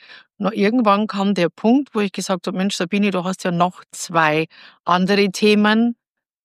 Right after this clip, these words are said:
ähm, die sehr spannend si-, sind, äh, sehr hilfreich sind." Die hab ich eigentlich wirklich, nicht eigentlich, sondern ich hab sie stra-, sträflich vernachlässigt, weil ich eben mit den Glaubenssätzen und mit den anderen Themen, äh, wirklich eingespannt war.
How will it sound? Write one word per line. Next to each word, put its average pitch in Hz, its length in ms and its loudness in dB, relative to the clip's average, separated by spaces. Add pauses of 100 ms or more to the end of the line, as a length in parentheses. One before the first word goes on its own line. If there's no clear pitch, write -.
(120)
ähm, 180 1040 -2
die 196 120 -2
sehr 180 460 0
spannend 196 600 0
si-, 202 320 -6
sind, 202 380 -4
äh, - 260 -8
sehr - 240 -2
hilfreich 202 640 0
sind." 214 340 0 (560)
Die 170 100 -6
hab 170 140 -4
ich 185 160 -4
eigentlich 180 420 -4
wirklich, 170 640 -6 (160)
nicht 170 200 -2
eigentlich, 165 380 0
sondern 160 220 -6
ich 156 100 -14
hab - 160 -16
sie 185 100 -12
stra-, 156 440 -4
sträflich 196 500 -2
vernachlässigt, 208 720 0 (280)
weil 208 160 2
ich 247 100 0
eben 226 140 4
mit 208 120 0
den 196 140 2
Glaubenssätzen 175 800 0
und 175 240 -2
mit 175 220 -2
den 151 240 -2
anderen 151 380 -4
Themen, 170 300 -10 (560)
äh, 175 180 2
wirklich 165 280 -2
eingespannt 151 600 -4
war. 160 220 -10